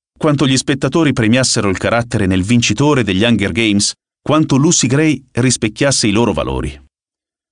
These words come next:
Qualcosa nelle parole di Coriolanus doveva aver colpito il pubblico, perché dal suo bracciale comunicatore si levarono subito almeno dieci tintinnii.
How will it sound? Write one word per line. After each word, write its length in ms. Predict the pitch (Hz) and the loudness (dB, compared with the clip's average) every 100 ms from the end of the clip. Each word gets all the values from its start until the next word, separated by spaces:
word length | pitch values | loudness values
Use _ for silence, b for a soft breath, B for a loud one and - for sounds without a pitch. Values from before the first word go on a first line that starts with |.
| _ | _
Qualcosa 460 | 147 135 170 156 127 | -4 0 0 2 2
nelle 200 | 107 87 | 0 0
parole 340 | 92 117 110 | 0 2 0
di 100 | 90 | -2
Coriolanus 600 | 80 110 120 113 104 95 - _ _ | -2 0 2 2 0 -2 -6 _ _
doveva 480 | - 113 104 127 110 | -4 -2 2 2 2
aver 220 | 95 101 | 0 -2
colpito 380 | - 78 113 110 | -2 -2 -2 0
il 80 | 101 | 0
pubblico, 500 | 139 117 101 - 92 - _ _ _ | 2 2 2 -2 -6 -8 _ _ _
perché 240 | 185 - | -4 -2
dal 140 | 185 160 | 0 0
suo 140 | 190 | 0
bracciale 420 | 143 139 190 151 | 0 0 0 0
comunicatore 760 | 104 101 117 135 143 135 104 - _ _ | 0 2 2 0 0 2 0 -4 _ _
si 180 | - 180 | -2 0
levarono 440 | 170 107 101 107 | 2 2 2 0
subito 400 | - 196 160 143 | 0 2 0 2
almeno 380 | 107 127 180 143 | 2 2 2 2
dieci 380 | 104 160 156 127 | 2 0 0 0
tintinnii. 640 | 135 107 78 69 67 69 | 0 0 0 -2 -2 -6